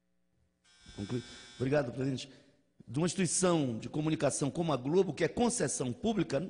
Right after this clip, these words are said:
não pode caracterizar aquele ato como um ato da vida privada do William Vac. Então, eu queria dizer que,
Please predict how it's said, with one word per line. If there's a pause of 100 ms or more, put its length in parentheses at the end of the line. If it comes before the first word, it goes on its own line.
(340)
não
pode
caracterizar (360)
aquele
ato (440)
como
um
ato
da
vida
privada
do
William
Vac. (1000)
Então,
eu
queria (520)
dizer
que,